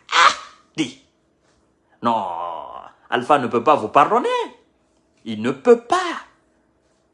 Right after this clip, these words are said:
C'est pourquoi Alpha, il est content aujourd'hui. Vous savez, il a dit que tous ceux qui ont volé l'argent en République de Guinée,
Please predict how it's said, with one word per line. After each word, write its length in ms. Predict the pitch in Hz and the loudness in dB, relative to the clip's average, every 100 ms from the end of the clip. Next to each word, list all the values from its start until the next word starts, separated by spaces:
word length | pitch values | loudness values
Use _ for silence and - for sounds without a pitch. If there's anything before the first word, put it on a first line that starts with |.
| _ _ _ | _ _ _
C'est 160 | - 170 | 0 2
pourquoi 320 | 277 233 202 | 2 4 4
Alpha, 320 | 196 170 202 | 4 0 2
il 140 | 220 127 | 0 0
est 100 | 117 | -2
content 360 | 190 202 254 | 0 0 0
aujourd'hui. 400 | 226 208 220 269 | 0 -2 -4 -4
Vous 100 | 165 | -2
savez, 260 | 220 285 381 | 2 4 4
il 80 | 196 | 2
a 100 | 147 | 0
dit 180 | 190 208 | 0 0
que 100 | 156 | 0
tous 160 | 247 | 0
ceux 140 | 240 208 | -2 -2
qui 120 | 160 | -2
ont 60 | |
volé 320 | 123 147 185 160 | 0 4 4 4
l'argent 340 | 131 127 156 | 2 0 -4
en 100 | 123 | -4
République 380 | 113 113 135 117 | -6 -6 -8 -6
de 100 | 104 | -8
Guinée, 380 | 98 101 113 | -10 -8 -8